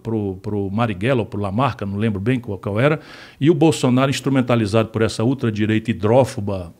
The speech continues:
dos militares aposentados e tal, que ele sempre representou, só isso, né?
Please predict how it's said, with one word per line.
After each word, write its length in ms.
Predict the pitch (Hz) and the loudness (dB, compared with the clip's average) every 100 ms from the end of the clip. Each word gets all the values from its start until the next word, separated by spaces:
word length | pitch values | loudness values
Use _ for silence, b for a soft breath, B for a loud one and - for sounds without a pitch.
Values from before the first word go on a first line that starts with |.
| - | -12
dos 260 | 101 87 | -10 -8
militares 640 | 98 101 110 104 113 101 | -6 -2 -2 0 0 0
aposentados 720 | 101 - 104 95 - 143 147 101 | 0 -2 -2 -2 0 2 2 -2
e 40 | |
tal, 200 | - 139 | -2 -2
que 100 | - | 0
ele 80 | 110 | -2
sempre 300 | - 160 107 | 0 0 0
representou, 380 | 117 123 123 190 | 2 2 2 2
só 200 | - 247 | 4 4
isso, 320 | 175 - - b - | 4 0 -8 b -4
né? 180 | 113 | 0